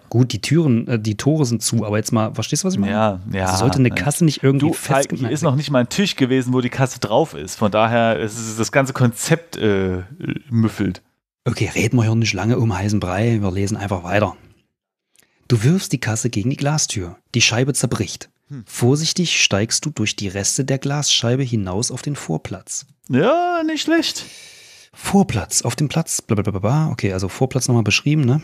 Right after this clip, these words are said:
Speaker 2: Ja.
Speaker 1: Steht hier irgendwas Neues? Nö. Du hast zwei Punkte bekommen.
Speaker 2: Na, endlich.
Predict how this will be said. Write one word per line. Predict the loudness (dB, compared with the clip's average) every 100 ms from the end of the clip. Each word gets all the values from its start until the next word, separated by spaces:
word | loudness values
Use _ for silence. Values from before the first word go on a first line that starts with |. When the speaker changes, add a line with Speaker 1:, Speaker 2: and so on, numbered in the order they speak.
| 0
Speaker 2:
Ja. | 0 2 0 -6 _ _ _ _
Speaker 1:
Steht | -10 -6
hier | -4
irgendwas | -2 -4 -4
Neues? | -2 0 0 -2 -6 -10 _ _
Nö. | -2 2 4 2 -2 _ _ _ _
Du | -2
hast | 0 0
zwei | 0 0
Punkte | 0 -2 -4
bekommen. | -8 -2 0 0
Speaker 2:
Na, | -4
endlich. | -10 -12 -20 -20